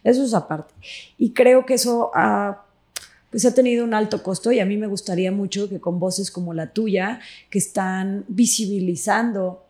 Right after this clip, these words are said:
la maravilla que es, por ejemplo, un nacimiento, pero también el impacto en el cuerpo de la mujer,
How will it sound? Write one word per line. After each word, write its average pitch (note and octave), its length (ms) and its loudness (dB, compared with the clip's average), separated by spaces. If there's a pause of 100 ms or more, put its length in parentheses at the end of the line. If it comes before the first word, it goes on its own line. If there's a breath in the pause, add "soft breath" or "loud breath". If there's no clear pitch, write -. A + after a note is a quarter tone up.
(160)
la F#3 80 0
maravilla F#3 560 4
que G3+ 140 -2
es, - 80 -6
por G3 120 -6
ejemplo, F#3+ 340 -4
un F#3+ 80 -6
nacimiento, F3 640 -6
pero E3 200 -6
también F3+ 320 -4
el E3+ 80 -6
impacto F#3 720 0
en F#3+ 100 -4
el F3 140 -8
cuerpo F3+ 260 -2
de F#3 60 -2
la E3+ 100 -4
mujer, E3+ 460 -2